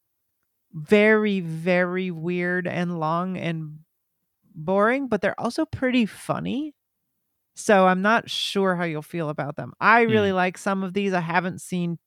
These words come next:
Speaker 1: I haven't seen two of these. I have seen, I've seen half of these exactly. So no idea how this is gonna go.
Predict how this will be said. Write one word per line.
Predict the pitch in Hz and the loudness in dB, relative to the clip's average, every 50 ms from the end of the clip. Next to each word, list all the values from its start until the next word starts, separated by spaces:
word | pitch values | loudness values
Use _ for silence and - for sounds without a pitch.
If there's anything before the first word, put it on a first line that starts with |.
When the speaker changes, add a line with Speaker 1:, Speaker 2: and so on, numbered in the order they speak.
| _ _ _ _ _ _ - | _ _ _ _ _ _ 2
Speaker 1:
I | - 202 | 4 4
haven't | 233 254 277 - | 4 4 0 -4
seen | - 254 247 226 | -4 -2 -2 -2
two | - - 240 240 240 | -2 0 2 4 4
of | 247 | 4
these. | 226 254 269 254 226 | 2 2 2 2 4
I | 202 196 | 4 4
have | 190 185 185 175 | 4 2 0 -2
seen, | - - 185 175 175 165 - - - | -4 -6 -6 -4 -6 -6 -8 -4 0
I've | 180 170 151 | 0 0 0
seen | - 240 240 226 214 202 | -2 -6 -6 -6 -8 -10
half | - 165 180 151 139 139 | -6 -2 0 0 0 -2
of | - - - | -6 -14 -14
these | - - - 160 | -14 -14 -12 -12
exactly. | 165 160 170 131 139 - - - - - _ _ _ _ _ _ _ _ _ _ | -10 -6 -6 -6 -6 -6 -8 -12 -14 -14 _ _ _ _ _ _ _ _ _ _
So | - - 202 185 175 165 156 156 _ _ _ _ _ _ _ _ _ _ _ _ _ _ _ - | -4 0 2 4 4 4 0 -2 _ _ _ _ _ _ _ _ _ _ _ _ _ _ _ 0
no | 175 220 233 | 4 6 8
idea | 233 233 214 214 214 208 196 190 185 190 190 170 _ | 8 6 6 6 6 6 8 8 6 4 2 0 _
how | - - 196 196 190 | -2 2 4 4 4
this | 175 190 175 180 | 4 0 -6 -8
is | 180 170 | -8 -4
gonna | 180 185 170 175 | -4 -4 -2 -2
go. | 160 185 175 180 190 214 240 254 | 0 0 2 2 2 0 -2 -4